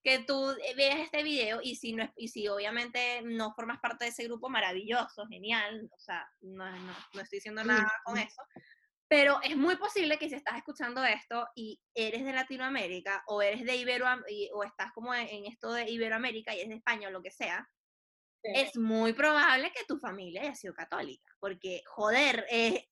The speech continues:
Speaker 1: marico, es
Speaker 2: Joder,
Speaker 1: la,
Speaker 2: pues,
Speaker 1: la,
Speaker 2: tío.
Speaker 1: o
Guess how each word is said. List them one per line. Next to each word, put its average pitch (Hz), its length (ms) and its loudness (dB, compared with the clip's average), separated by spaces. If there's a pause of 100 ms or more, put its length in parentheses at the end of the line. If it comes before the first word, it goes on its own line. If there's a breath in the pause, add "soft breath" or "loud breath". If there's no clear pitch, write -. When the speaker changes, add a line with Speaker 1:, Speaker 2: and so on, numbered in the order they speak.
(120)
Speaker 1:
marico, 262 540 4
es 240 880 2 (640 soft breath)
Speaker 2:
Joder, 233 260 2
Speaker 1:
la, 311 80 4
Speaker 2:
pues, 311 180 6
Speaker 1:
la, 294 100 6 (140)
Speaker 2:
tío. 285 100 6
Speaker 1:
o - 20 4